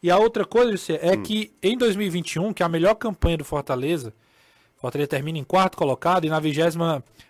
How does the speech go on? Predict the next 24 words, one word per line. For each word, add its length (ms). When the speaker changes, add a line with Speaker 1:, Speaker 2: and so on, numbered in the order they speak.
Speaker 1:
primeira 320
rodada, 400
o 60
Anderson 180
até 160
falou 220
isso 160
na 80
T 160
V, 260
Fortaleza 520
era 220
quinto 340
colocado 560
na 80
vigésima 420
primeira 300
rodada, 400
Fortaleza 400
tinha 180
trinta 340
e 60
três 300
pontos. 400